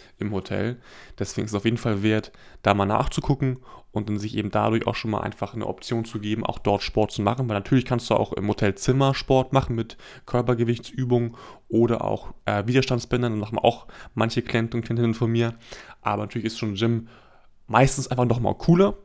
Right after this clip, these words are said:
weil man da einfach mehr Möglichkeiten hat und auch ein bisschen mehr Platz hat meistens.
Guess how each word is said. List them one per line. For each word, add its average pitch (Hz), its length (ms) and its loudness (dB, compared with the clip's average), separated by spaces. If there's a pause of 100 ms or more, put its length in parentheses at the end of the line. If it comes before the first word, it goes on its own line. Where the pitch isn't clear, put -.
(160)
weil 113 100 0
man 107 100 0
da 110 60 2
einfach 104 200 0
mehr 101 140 2
Möglichkeiten 131 540 -2
hat 131 220 -4 (400)
und 104 460 0
auch 98 100 0
ein 101 60 -2
bisschen 98 160 -2
mehr 95 80 -2
Platz - 320 -2
hat 127 120 2
meistens. 113 520 -2